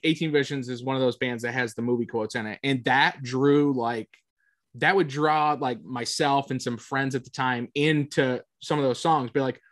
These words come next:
"Holy shit, there's fucking Back to the Future quotes in this, on this record.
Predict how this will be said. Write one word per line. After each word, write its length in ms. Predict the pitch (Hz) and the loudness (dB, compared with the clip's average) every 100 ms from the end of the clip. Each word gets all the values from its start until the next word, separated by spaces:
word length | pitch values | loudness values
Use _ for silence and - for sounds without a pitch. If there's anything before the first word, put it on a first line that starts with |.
| _ - | _ 4
"Holy 260 | 202 180 | 8 8
shit, 300 | 165 180 127 | 8 4 2
there's 180 | - 160 | -2 -4
fucking 280 | - 175 143 | -4 -4 -4
Back 260 | 135 143 | -2 -2
to 60 | 151 | -2
the 100 | 143 | -4
Future 340 | - 135 156 | -2 -2 -2
quotes 300 | 147 156 151 | 0 0 0
in 80 | 156 | -2
this, 300 | 160 156 - - | -4 -6 -10 -8
on 120 | 135 | -4
this 160 | 139 131 | -2 0
record. 440 | 147 151 165 170 | -2 0 -2 -2